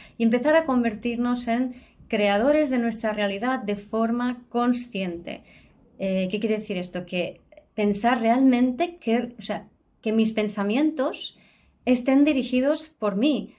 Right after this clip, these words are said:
no por esas historias ancestrales, no por mis miedos, no por mi pasado, no por mis condicionamientos, sino por lo que yo elijo para mí a partir de ahora. Y, y vamos a poder crear individualmente,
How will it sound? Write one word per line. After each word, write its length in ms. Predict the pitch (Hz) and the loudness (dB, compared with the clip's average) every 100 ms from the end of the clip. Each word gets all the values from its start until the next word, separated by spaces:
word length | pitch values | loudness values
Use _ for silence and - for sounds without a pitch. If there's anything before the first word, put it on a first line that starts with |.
| _ | _
no 400 | 226 247 277 294 | 6 8 8 4
por 400 | 277 277 311 - _ _ | 0 0 0 -2 _ _
esas 280 | 240 277 269 | 0 0 0
historias 480 | 269 262 247 262 269 | 0 0 0 0 0
ancestrales, 840 | 269 277 277 - 269 262 254 269 | 0 0 -2 0 -2 0 -2 0
no 200 | 247 254 | 0 0
por 140 | 277 | 0
mis 280 | 262 285 - | 0 0 0
miedos, 520 | 262 254 247 247 254 | -2 0 0 -2 -2
no 200 | 233 226 | -2 -2
por 260 | 226 262 262 | -2 -2 2
mi 140 | 269 | 0
pasado, 680 | 269 269 269 233 220 226 233 - _ | 0 -2 -2 0 0 -2 -6 -10 _
no 200 | 214 226 | -2 -2
por 120 | 247 | 2
mis 180 | 254 254 | 2 0
condicionamientos, 1080 | 262 262 262 269 262 262 226 220 220 226 226 - _ | 0 0 0 0 0 0 0 0 -2 -4 -6 -16 _
sino 240 | 208 214 | -4 -2
por 100 | 208 | -2
lo 140 | 190 | -4
que 200 | 190 185 | -4 -6
yo 360 | 180 269 359 - _ | 0 -2 -2 -8 _
elijo 720 | 214 214 240 277 - - 185 | -2 2 2 0 -4 -10 -10
para 220 | - 185 185 | -6 -4 -2
mí 320 | 180 175 175 | -4 -6 -10
a 80 | 185 | -10
partir 440 | 185 180 190 170 - - | -10 -8 -8 -8 -10 -12
de 200 | 185 170 | -4 -4
ahora. 440 | 160 160 - - _ - _ _ _ | -4 -6 -12 -14 _ -20 _ _ _
Y, 440 | 254 240 233 226 220 214 - | 4 4 4 2 2 -2 -6
y 100 | - | -2
vamos 220 | 233 277 277 | 2 2 2
a 40 | |
poder 200 | 277 285 | 2 2
crear 380 | 247 262 285 - | 2 0 0 0
individualmente, 1160 | 254 302 277 247 233 214 208 202 175 170 - - | 2 4 4 2 -2 0 -2 -2 -4 -6 -10 -12